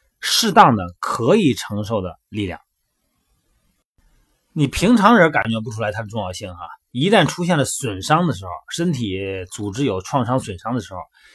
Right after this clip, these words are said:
你就会显出这些维持正常髋关节功能的这个软组织重要性了。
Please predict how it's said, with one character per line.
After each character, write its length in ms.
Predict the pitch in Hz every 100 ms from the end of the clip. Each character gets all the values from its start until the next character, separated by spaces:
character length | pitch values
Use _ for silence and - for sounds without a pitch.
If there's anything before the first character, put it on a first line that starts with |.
| - _ _ -
你 140 | 120
就 120 | 131
会 160 | 135 123
显 260 | - 107 87
出 100 | 107
这 140 | 107
些 160 | 92 98
维 160 | 98
持 180 | 104 -
正 160 | 120 117
常 160 | 107
髋 200 | 107 113
关 120 | 104 101
节 80 | 95
功 200 | 107 101
能 140 | 92
的 60 | 90
这 100 | 90
个 80 | 87
软 180 | 85
组 160 | 98 90
织 100 | 82
重 160 | 101 87
要 100 | 82
性 180 | 92
了。 60 | 85